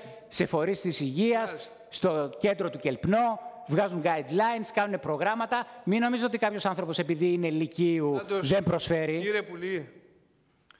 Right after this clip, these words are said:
Speaker 2: οκτώ ελεκτικές αρχές έχουν καταλογίσει στο κελπνό, με τη διαχρονική εξουσία που υπήρχε, ότι ήταν ένα όργιο κατασπατάλησης του δημοσίου χρήματος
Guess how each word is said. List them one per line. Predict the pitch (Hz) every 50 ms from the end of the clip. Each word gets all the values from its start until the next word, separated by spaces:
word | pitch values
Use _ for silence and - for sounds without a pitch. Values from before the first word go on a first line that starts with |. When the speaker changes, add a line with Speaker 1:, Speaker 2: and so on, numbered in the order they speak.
| _ _ _ _ _ _ _ _ -
Speaker 2:
οκτώ | - 165 160 - - - - 214 208 214 214 196 190 - - - - - -
ελεκτικές | 170 160 160 156 160 - - 143 - 180 175 - -
αρχές | 156 131 110 - - 139 139 139 135 - - - - - -
έχουν | - 170 170 170 190 170
καταλογίσει | - 165 147 - 147 131 135 131 127 143 147 139 - - 135
στο | - -
κελπνό, | 135 - - 127 117 - - 139 143 143 156 165 - - -
με | - 151 147
τη | 139 143
διαχρονική | 127 135 139 131 - - 139 135 131 131 127 120 - 165 151 147 127 - - - - - - -
εξουσία | - 143 - - - 147 - - 180 151 143
που | 147 143
υπήρχε, | 127 120 107 135 131 117 - - 156 160 - - - - - - - - _ -
ότι | - 156 143 151 170 170
ήταν | 185 196 - 185 175 202 - - - - - - - - - _ - - -
ένα | - 170 165 165 156 165
όργιο | 165 175 175 170 165 139 143 139
κατασπατάλησης | 131 - 143 135 - - - - 143 120 175 180 170 151 135 - -
του | - -
δημοσίου | 135 127 131 131 127 120 131 147 131
χρήματος | - - 131 131 143 156 151 180 175 -